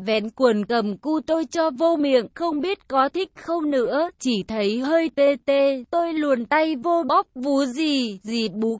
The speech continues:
cu tôi một cách miệt mài. Người đàn bà đa dâm hiện lên trong ánh mắt đỏ ngầu của dì. Tôi vẫn nghe đâu đó về câu chuyện phụ nữ mạnh về tình dục, giờ tôi mới biết thế là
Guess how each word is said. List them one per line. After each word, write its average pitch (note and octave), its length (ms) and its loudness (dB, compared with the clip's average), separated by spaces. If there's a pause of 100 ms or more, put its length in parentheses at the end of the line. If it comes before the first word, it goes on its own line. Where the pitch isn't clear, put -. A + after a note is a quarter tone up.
cu D#4 180 -4 (100)
tôi D#4+ 180 2
một D#4 380 0
cách D#4+ 220 -4
miệt C4+ 260 2
mài. A#3+ 480 -2 (400)
Người B3+ 300 2
đàn A#3+ 340 2
bà A#3 280 4
đa E4 240 0
dâm D#4+ 320 2
hiện D4+ 320 0
lên C#4+ 360 4
trong D4+ 260 2
ánh B3+ 300 0
mắt F#4 220 0
đỏ C4 360 0
ngầu A3+ 280 2
của C4 220 2
dì. A3 580 -2
Tôi D#4+ 220 2
vẫn A#3+ 380 -4
nghe D4+ 220 0
đâu C#4+ 260 2
đó A#3 440 2
về C#4+ 200 4
câu F4 300 0
chuyện D#4 340 0
phụ B3 200 -2
nữ B3 300 0
mạnh C#4 300 -2
về A3+ 380 0
tình A3 320 0
dục, B3 180 0 (120)
giờ A#3 280 4 (100)
tôi D4+ 240 4
mới B3 280 2
biết D#4+ 340 -2
thế C#4 260 4
là D#4+ 260 4